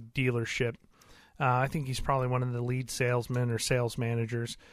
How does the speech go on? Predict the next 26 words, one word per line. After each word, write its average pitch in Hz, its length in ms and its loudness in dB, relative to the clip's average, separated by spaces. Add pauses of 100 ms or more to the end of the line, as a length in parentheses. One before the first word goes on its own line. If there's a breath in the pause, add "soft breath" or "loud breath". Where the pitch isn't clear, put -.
(400 soft breath)
And 147 320 10
he 175 140 6
had 247 160 4
talked 151 320 10
about 139 220 6
a 123 40 -8
truck 139 440 4
that, 127 360 0
uh, 117 260 -2
they 127 120 2
had 135 240 4
the, 123 140 0
the 117 160 -2
window 151 380 8
sticker 156 520 2
still 135 380 0
in. 139 220 4
You 139 120 2
know, 135 100 2
that's 135 220 0
a - 40 -4
kind 156 220 4
of 131 120 4
a 131 60 2
common 139 400 2
thing. 131 340 -2